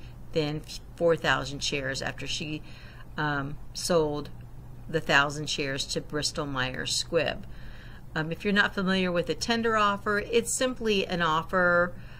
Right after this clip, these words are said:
from, from someone, a corporation generally, saying, "We'll buy X number of shares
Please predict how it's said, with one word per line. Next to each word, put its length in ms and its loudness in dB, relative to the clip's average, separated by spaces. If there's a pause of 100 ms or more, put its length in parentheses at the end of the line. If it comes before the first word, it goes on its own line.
(200)
from, 320 0 (720)
from 340 0
someone, 720 0
a 100 -2
corporation 1120 -2 (120)
generally, 600 0 (440)
saying, 420 4
"We'll 200 8
buy 720 8 (120)
X 400 4
number 320 4
of 100 4
shares 920 2